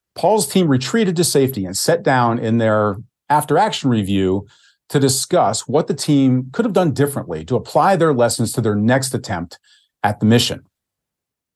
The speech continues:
Now, one of the things that never came up in the team, their discussion as a lesson learned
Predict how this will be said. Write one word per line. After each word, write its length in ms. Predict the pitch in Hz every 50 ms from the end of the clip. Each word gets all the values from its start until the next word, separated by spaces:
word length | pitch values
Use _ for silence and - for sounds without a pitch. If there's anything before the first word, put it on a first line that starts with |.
| - - _ _ _ _ _ _ _ _ _ _ _ -
Now, 220 | 120 95 76 - -
one 140 | 143 170 208
of 60 | 220
the 140 | 202 151 127
things 340 | - 180 170 165 147 113 131
that 200 | 135 127 135 139
never 680 | 131 131 147 175 196 170 127 107 87 85 82 - _ _ _ _ _ _ _
came 300 | - - 156 165 175 175
up 260 | 117 85 - - -
in 140 | 127 131 120
the 80 | 120
team, 680 | - - - - 143 139 143 139 135 135 135 139 131 - _ _ _ _ _ _ _ _ _ _ _ _ _ _ _ _ _
their 160 | 107 113 135
discussion 720 | 151 139 - - 127 110 110 - 123 113 110 110 104 - _ _ _ _ _ _ _ _
as 140 | 113 107
a 80 | 113 104
lesson 400 | 95 95 95 104 - 139 131 135
learned 480 | 156 160 131 104 95 92 95 95 -